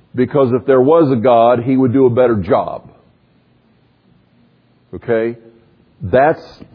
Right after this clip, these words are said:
pride. That's arrogance. That's the one whose soul is not right within him. It doesn't take a genius to figure that out, but Habakkuk spells it out for us. If you come to God with that attitude and say, "You know what? I got more sense than you've got."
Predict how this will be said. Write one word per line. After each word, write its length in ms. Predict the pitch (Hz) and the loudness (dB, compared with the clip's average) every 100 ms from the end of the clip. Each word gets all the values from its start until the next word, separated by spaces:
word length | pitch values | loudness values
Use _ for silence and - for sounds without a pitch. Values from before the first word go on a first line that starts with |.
| - - | -20 -6
pride. 500 | 139 123 90 82 - _ _ _ _ _ _ _ _ _ _ | 0 0 -2 -8 -16 _ _ _ _ _ _ _ _ _ _
That's 320 | 117 135 131 - | 0 0 -2 -4
arrogance. 580 | 131 139 123 87 87 - | 0 2 0 -2 -14 -4
That's 300 | 117 139 151 | 2 2 0
the 80 | - | -4
one 400 | 143 143 143 143 | 0 2 2 0
whose 280 | 120 127 110 - | 0 0 -2 -2
soul 440 | 160 156 147 120 110 | 2 4 4 4 0
is 100 | 104 | -2
not 300 | 127 127 127 | -2 -2 2
right 240 | 131 135 | 2 2
within 380 | 120 107 139 135 | -2 -2 0 -2
him. 220 | 90 80 - - - - - | -4 -10 -20 -20 -20 -20 -14
It 140 | 101 | -4
doesn't 240 | 113 123 113 | 0 0 0
take 160 | 127 | 0
a 80 | 113 | 0
genius 420 | 92 123 127 107 - | -2 -2 -2 -6 -6
to 100 | 107 | -4
figure 320 | 123 113 110 | 0 0 2
that 180 | 110 120 | 2 2
out, 280 | 120 101 | 2 0
but 120 | 104 98 | -2 -6
Habakkuk 500 | 101 120 123 113 95 | 0 0 0 -4 -10
spells 380 | - 123 120 101 | -2 0 0 0
it 80 | |
out 320 | 107 123 120 - | -2 0 -2 -4
for 240 | 98 85 | -6 -6
us. 220 | - - _ _ - | -12 -20 _ _ -8
If 140 | 120 104 | -4 0
you 120 | 143 | 0
come 240 | 165 156 | 2 0
to 80 | 151 | 0
God 200 | 151 147 | 0 0
with 120 | 139 | 0
that 180 | 131 139 | 2 4
attitude 540 | 139 123 113 117 123 117 | 4 4 0 -2 -2 -2
and 80 | |
say, 160 | 101 127 | -2 0
"You 100 | 123 | 2
know 100 | 135 | 2
what? 140 | 143 | 2
I 120 | 131 143 | 2 2
got 160 | 131 | 0
more 160 | 123 120 | 0 -2
sense 320 | - 131 110 | -2 -4 -4
than 100 | 107 | -6
you've 220 | 113 113 | -4 -4
got." 360 | 95 85 - | -6 -8 -10